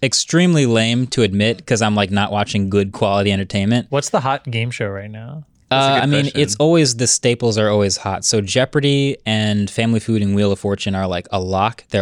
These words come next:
Speaker 1: always be on. But the, you, once in a while, you'll see, like, a random, like, new show, like, uh, Masterminds, or you'll see, like, a, a, there's this, this, like, just daily knowledge shows.
Speaker 2: Okay.
Speaker 1: America Says is kind of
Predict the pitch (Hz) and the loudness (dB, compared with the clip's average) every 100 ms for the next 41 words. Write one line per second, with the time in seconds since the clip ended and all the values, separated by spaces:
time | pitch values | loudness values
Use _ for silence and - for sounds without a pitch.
0 | 101 101 104 98 95 98 95 104 131 - | 0 2 2 0 -2 -2 -2 -2 -4 -8
1 | _ _ - 104 117 127 135 - 139 139 | _ _ -10 -8 -6 -8 -8 -4 -4 -2
2 | 120 113 107 - 107 98 98 92 95 95 | 0 2 0 -2 -4 -4 -4 -4 -4 -2
3 | 98 98 95 87 85 - - 95 113 170 | -2 -2 -2 -6 -10 -16 -10 -2 2 2
4 | - 104 90 82 80 76 - 76 76 - | 0 -2 -2 -4 -6 -8 -10 -10 -10 -12
5 | - - 113 151 - 104 95 90 85 107 | -12 -4 -2 -2 -2 -2 -2 -4 -8 -12
6 | - _ _ _ 120 104 101 98 98 - | -14 _ _ _ -2 2 2 2 0 -2
7 | 101 98 95 95 95 92 90 85 - _ | 0 0 0 0 -2 -2 -6 -10 -16 _
8 | 110 117 120 120 113 110 - - 196 - | -18 -8 -6 -4 -6 -8 -10 -6 -6 -6
9 | - _ - 170 - 123 131 110 98 98 | -14 _ -6 -4 0 0 2 2 0 0
10 | 113 113 - 135 143 147 - 135 107 98 | 0 -2 -2 -2 -2 -4 -4 -4 -4 -2
11 | 107 113 120 - 113 - 107 120 120 123 | 0 2 2 0 -2 0 2 0 -2 -4
12 | - 127 127 120 | -4 -4 -4 -8